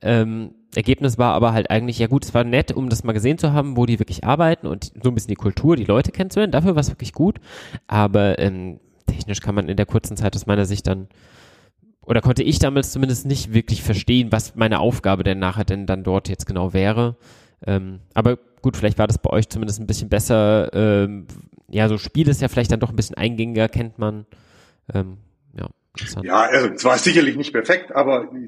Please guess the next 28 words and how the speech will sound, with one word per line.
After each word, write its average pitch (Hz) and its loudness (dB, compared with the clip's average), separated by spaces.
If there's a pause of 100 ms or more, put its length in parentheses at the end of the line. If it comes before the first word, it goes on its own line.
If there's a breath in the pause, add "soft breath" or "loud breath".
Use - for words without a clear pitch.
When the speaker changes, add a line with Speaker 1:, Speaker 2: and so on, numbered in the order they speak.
(120)
Speaker 2:
das 117 -10
Optimale 127 2
ist 127 -6
ja, 113 0
du 110 -8
lernst 120 -2
da 113 4
die, 101 -4 (360)
äh, 107 -4
deine 98 2
Kollegen 143 2
kennen, 135 -2 (220)
hast 107 -4
da 110 -2
so 104 -2
ein 104 -6
bisschen 110 -4
ein 90 -12
Gefühl, 147 4
auch 104 0
so 104 -6
ein - -6
Gefühl, 101 -2
wie 101 2
ist 95 -2
das - -8
Office 127 0
so, 117 4